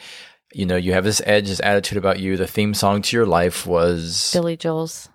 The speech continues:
Speaker 2: My
Speaker 1: Yeah.
Speaker 2: Life.
Speaker 1: The song Billy Joel's My Life. Like, "I don't care what you say anymore. I don't care what you say or do. This is my life," you
Speaker 2: Mm-hmm.
Speaker 1: know? Leave Me Alone.
Speaker 2: Mm-hmm.
Speaker 1: Like, that was her theme song. And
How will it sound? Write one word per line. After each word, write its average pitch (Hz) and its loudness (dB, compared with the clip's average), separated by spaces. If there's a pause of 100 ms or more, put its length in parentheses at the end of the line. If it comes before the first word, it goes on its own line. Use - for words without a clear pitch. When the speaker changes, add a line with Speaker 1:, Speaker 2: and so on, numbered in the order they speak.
Speaker 2:
My 160 2
Speaker 1:
Yeah. 156 2
Speaker 2:
Life. 151 -2
Speaker 1:
The 98 -6
song 95 2
Billy 98 4
Joel's 95 2
My 92 2
Life. 87 2
Like, 85 0
"I 92 4
don't 92 0
care 101 2
what 101 -2
you 104 -2
say 95 2
anymore. 95 -2
I 95 0
don't 95 -2
care 98 2
what 90 -4
you 95 0
say 95 4
or 95 2
do. 92 2
This 87 -4
is 90 -8
my 90 2
life," 82 -2
you 185 -2
Speaker 2:
Mm-hmm. 85 -2
Speaker 1:
know? 85 -2 (720)
Leave 95 0
Me 101 2
Alone. 92 0 (240)
Speaker 2:
Mm-hmm. 190 -4
Speaker 1:
Like, 92 -4
that 92 4
was 104 0
her 131 2
theme 123 0
song. 95 0 (400)
And 101 2